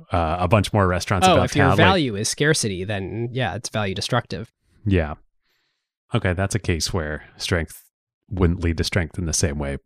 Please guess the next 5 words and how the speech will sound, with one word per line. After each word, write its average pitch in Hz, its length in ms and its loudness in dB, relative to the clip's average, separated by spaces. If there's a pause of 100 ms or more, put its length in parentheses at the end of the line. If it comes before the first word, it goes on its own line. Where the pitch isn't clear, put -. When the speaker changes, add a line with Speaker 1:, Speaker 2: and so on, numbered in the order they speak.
Speaker 1:
But 165 260 2 (840)
so - 280 4
many 107 520 2 (600)
venture 101 220 2
capital 85 540 2